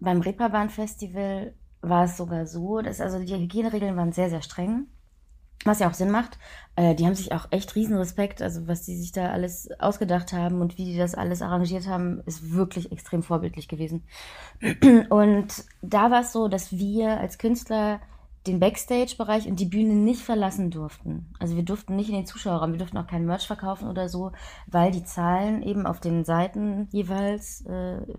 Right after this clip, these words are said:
total streng kontrolliert waren, damit es auch nicht mehr werden und so. Und, ähm, aber trotzdem waren da Leute, die haben zwar gesessen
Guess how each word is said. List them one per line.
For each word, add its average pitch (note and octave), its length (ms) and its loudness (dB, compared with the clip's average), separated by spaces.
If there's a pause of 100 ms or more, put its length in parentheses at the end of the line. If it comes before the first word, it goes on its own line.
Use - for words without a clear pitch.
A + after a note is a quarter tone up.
total F#3 380 -2
streng F3+ 360 -4
kontrolliert F3+ 580 -4
waren, A3 340 -4 (140)
damit E3+ 220 -2
es F3 80 -14
auch - 60 -8
nicht E3 180 -8
mehr F3 220 -2
werden F#3 260 -8
und F3+ 140 -10
so. F3 160 -8 (640)
Und, F3 420 4
ähm, D3+ 640 -4 (840)
aber F#3 200 4
trotzdem F#3 580 0
waren F3+ 200 6
da G#3 100 8
Leute, E3 400 4
die D#3 100 -2
haben B3+ 160 2
zwar G3 160 2
gesessen F#3+ 640 2